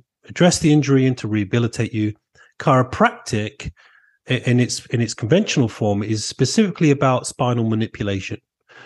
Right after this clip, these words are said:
So this idea that all bodily ailments, whether it's headaches or, and migraines or back pain or, um, you know, any kind of, uh, that there are claims that chiropractic can treat all sorts of illnesses and diseases,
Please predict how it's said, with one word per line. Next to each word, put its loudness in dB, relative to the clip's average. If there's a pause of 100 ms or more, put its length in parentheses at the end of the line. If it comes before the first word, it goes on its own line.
So -2
this 2
idea 4
that -2
all 2
bodily -2
ailments, -4
whether -4
it's -10 (540)
headaches 2 (100)
or, 0 (120)
and 0
migraines 2
or -6
back -2
pain 0 (440)
or, 0
um, -6 (140)
you -10
know, -20 (640)
any 4
kind 2
of, -4
uh, -6
that -4
there 4
are 2
claims 4
that -4
chiropractic -4
can -8
treat -2
all 2
sorts -2
of -6
illnesses -2
and -6
diseases, 0